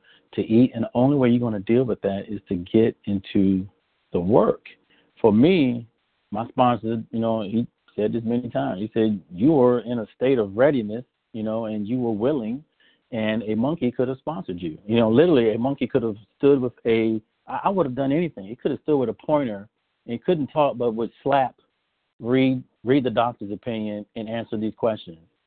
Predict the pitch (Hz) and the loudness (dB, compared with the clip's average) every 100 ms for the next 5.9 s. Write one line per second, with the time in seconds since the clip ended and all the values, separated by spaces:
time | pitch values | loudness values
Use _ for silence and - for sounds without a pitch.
0 | _ 117 107 101 107 107 110 113 107 87 | _ -6 -4 -6 -6 -4 -2 -2 -4 -4
1 | 110 113 - _ _ _ _ _ - 104 | -6 -6 -10 _ _ _ _ _ -4 -2
2 | 107 120 113 120 117 147 165 110 110 113 | -2 -4 -2 0 4 4 2 -2 -2 -2
3 | 101 120 131 123 135 151 151 104 107 117 | 2 2 2 0 0 -2 -4 -4 -4 -6
4 | 139 120 131 120 _ 110 110 123 123 123 | -8 -8 -10 -10 _ -12 -10 -8 -10 -12
5 | - 110 104 117 113 123 - 90 - | -12 -6 -4 -4 0 0 0 -8 -8